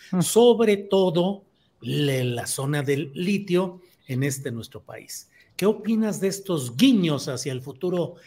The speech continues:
Speaker 2: eléctrico y del litio y de los vehículos, eh, del futuro? Bueno, ya del presente, pero con la idea de hacer una producción más barata, más accesible.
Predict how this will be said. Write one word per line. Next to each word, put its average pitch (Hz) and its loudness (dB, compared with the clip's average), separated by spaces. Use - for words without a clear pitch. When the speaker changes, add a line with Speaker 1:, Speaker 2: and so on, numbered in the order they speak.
Speaker 2:
eléctrico 151 -2
y 123 -2
del 117 -6
litio 160 -4
y - -4
de 131 -4
los 123 -8
vehículos, 131 -8
eh, 117 0
del 117 -2
futuro? 202 0
Bueno, 226 -6
ya 113 -6
del 135 -8
presente, 139 -8
pero 110 -16
con 123 0
la 120 2
idea 135 2
de 139 2
hacer 131 0
una 135 0
producción 127 -2
más 131 -2
barata, 131 -6
más 127 -8
accesible. 175 -12